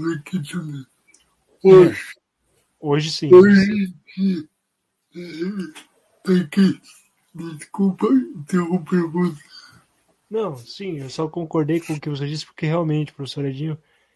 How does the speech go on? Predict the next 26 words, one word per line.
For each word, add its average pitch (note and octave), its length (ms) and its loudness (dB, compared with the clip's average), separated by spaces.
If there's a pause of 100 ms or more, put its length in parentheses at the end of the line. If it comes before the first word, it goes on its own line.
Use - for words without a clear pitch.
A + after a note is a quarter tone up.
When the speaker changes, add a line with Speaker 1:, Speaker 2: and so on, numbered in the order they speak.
(220)
Speaker 2:
ah, B2+ 140 -16
o A#2+ 60 -18
que D#3 120 -10
a D3+ 60 -4
gente D3 180 -8
já D#3+ 120 -2
havia D3 260 -6
comentado, C3 680 -8
né? A#2+ 160 -16 (800)
É, C#3+ 360 -6
voltando E3+ 720 -4
a, C#3+ 500 -6
atrás D#3+ 560 -6
um C#3 60 -10
pouco C#3+ 280 -12
na C3+ 140 -10
sua C#3+ 160 -10
história, D3 340 -6
eu D#3 40 0
acho D#3 200 -6
interessante D#3 680 -4
essa C3 180 -6
parte C3+ 300 -8
que - 60 -20
você D3 100 -10
contou, C#3+ 520 -8